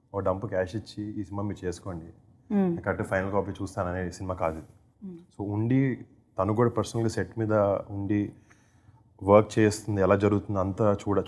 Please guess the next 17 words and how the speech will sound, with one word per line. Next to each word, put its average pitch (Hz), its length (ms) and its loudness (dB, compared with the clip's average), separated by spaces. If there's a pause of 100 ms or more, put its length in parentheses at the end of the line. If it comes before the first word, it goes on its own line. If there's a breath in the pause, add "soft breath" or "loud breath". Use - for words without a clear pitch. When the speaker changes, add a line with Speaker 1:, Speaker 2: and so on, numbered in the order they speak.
Speaker 1:
చూడాలి. 92 260 2 (160)
So 98 140 -6 (160)
అంటే 117 160 4 (460)
plus 113 180 6 (460 soft breath)
a - 40 -6
producer 127 360 4
needs 113 160 4
knowledge 98 480 2 (100)
on 104 240 2
Speaker 2:
Right. 165 360 0 (380)
Speaker 1:
major 104 400 2
సీజీ 101 360 -4
part 92 260 2
కానీ. 90 360 -6 (100)
And 98 160 -8 (460 soft breath)
తనకి, 139 640 6
uh, - 280 -6